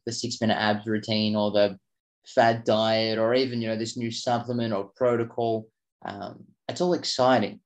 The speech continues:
you know, it's all appealing. It's, I get that.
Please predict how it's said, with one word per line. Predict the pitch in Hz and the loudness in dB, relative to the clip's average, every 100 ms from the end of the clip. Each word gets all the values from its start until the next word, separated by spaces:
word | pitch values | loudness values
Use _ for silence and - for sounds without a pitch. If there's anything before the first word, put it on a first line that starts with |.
| - | -4
you | |
know, | 110 | -4
it's | 110 | 0
all | 120 117 | 0 0
appealing. | 117 135 131 113 | -2 -2 0 0
It's, | 104 - _ - - - _ _ _ | -4 -10 _ -18 -18 -20 _ _ _
I | 82 87 131 | -10 -4 0
get | 139 135 123 | 4 4 4
that. | 104 95 | 0 -2